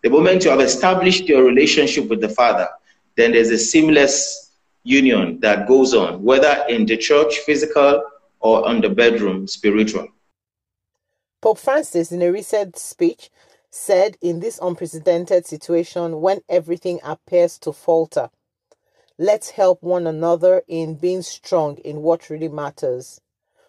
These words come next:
Speaker 2: What would you say are those things that really matter now?
Speaker 1: You see, without thinking so much, the most important thing now is the gift of life.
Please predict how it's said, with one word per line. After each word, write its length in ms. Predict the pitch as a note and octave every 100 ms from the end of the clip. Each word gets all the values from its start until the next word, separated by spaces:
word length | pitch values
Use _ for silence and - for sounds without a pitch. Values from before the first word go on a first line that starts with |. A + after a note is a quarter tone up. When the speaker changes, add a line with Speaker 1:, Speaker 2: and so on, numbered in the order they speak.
| _
Speaker 2:
What 320 | D#3 G#3+ -
would 240 | E3+ F3 -
you 120 | F#3
say 260 | - F3+ E3+
are 160 | C#3+
those 300 | C#3 E3 E3
things 600 | - F3 D#3+ D3+ - - _ _
that 320 | - - -
really 320 | D#3 E3+ D#3+
matter 500 | D3 D3 D3 D#3 C#3 - _ -
now? 380 | C#3+ C#3 A#2+ - _ _ _ _ _ _ -
Speaker 1:
You 80 |
see, 80 | C#3
without 380 | E3 D3+ F3+ F#3+
thinking 420 | F3+ E3+ E3 D3+
so 200 | - D3
much, 520 | A2+ F#2 - - - - - _ _
the 120 | A2+
most 240 | C3+ F3
important 500 | A#2+ B2 C3+ C#3+ C3+
thing 240 | C3 C3+ B2
now 460 | A#2 F#2 F#2 - - _
is 240 | A2+ G2+ G2+
the 120 | G2+
gift 320 | G2+ G#2+ -
of 140 | G2 F#2
life. 380 | E2+ - -